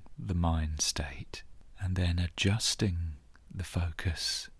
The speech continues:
accordingly to the changes that you notice. The Buddhist teacher Lee Brassington brings this out and gives some really good advice, I think. "If the breath gets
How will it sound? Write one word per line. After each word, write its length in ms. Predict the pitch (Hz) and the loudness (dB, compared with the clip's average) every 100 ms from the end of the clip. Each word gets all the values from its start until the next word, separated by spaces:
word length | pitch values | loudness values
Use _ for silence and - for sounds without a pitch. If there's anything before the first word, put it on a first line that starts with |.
| - - - | -20 -14 -10
accordingly 840 | - - 95 107 98 87 87 82 | -6 0 2 4 4 2 0 -2
to 400 | - 92 87 87 - - | -2 0 2 2 -2 -6
the 180 | 110 98 | -2 0
changes 1000 | - 120 147 123 90 85 82 80 - - - - - - - - | 2 4 6 6 2 0 -2 -2 -6 -8 -16 -20 -18 -20 -20 -6
that 120 | 90 | -4
you 140 | 104 95 | 0 2
notice. 800 | 110 135 127 - 71 - - - - - - - - - - | 4 2 0 -4 -6 -8 -12 -14 -18 -20 -20 -20 -18 -16 -4
The 340 | 101 95 95 - - - - - | -2 0 -2 -6 -16 -20 -18 4
Buddhist 420 | 123 117 90 - | 6 6 2 2
teacher 460 | - 90 - 92 85 | 2 2 2 2 2
Lee 280 | 95 101 98 | 4 4 4
Brassington 800 | 110 113 - 90 85 - 78 76 - - | 2 2 4 4 2 -2 -4 -4 -12 -4
brings 420 | 120 101 98 90 | 0 2 2 0
this 260 | - 101 - | 0 0 2
out 280 | 87 87 107 | 2 0 0
and 120 | 98 | 0
gives 200 | 110 - | 4 4
some 420 | - 92 92 90 - | 6 4 4 0 0
really 300 | 127 113 110 | 6 6 8
good 180 | 107 98 | 8 6
advice, 520 | 92 92 87 82 - | 6 4 4 2 -2
I 60 | 90 | -4
think. 640 | - 87 78 156 - - - - - - - - | -2 -2 -2 -8 -12 -14 -18 -20 -20 -20 -16 2
"If 240 | 127 - | 2 4
the 100 | - | 0
breath 420 | 139 113 110 - - | 4 4 4 0 4
gets 640 | 101 101 - - - - | 4 4 2 4 2 -2